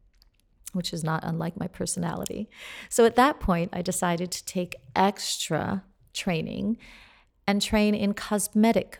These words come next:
plastic surgery. So that was an additional fellowship year. So four years of college, four years of medical school, five years of general surgery training, then a cosmetic fellowship.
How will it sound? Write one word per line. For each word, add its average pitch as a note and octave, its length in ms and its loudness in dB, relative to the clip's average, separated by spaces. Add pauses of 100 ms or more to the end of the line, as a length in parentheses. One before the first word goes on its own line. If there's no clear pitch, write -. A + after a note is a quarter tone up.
(120)
plastic - 420 -4
surgery. - 600 -8 (140)
So - 180 -4
that F#3 200 2
was F#3+ 180 0
an F3 100 0
additional G3 680 0
fellowship F3 840 -2
year. E3+ 520 -2 (720)
So E3 420 4
four - 680 -2
years G#3+ 300 2
of D4+ 120 -8
college, F#3+ 720 -4 (800)
four E3+ 320 0
years F#3 320 0
of B3+ 140 0
medical E3+ 340 0
school, E3+ 560 -2 (800)
five F3+ 420 2
years G#3+ 220 0
of G#3+ 100 -4
general A3+ 340 2
surgery E3+ 460 -2
training, E3+ 540 -2 (1040)
then F3 520 2
a F#3+ 80 -4
cosmetic E3+ 640 0
fellowship. - 680 -4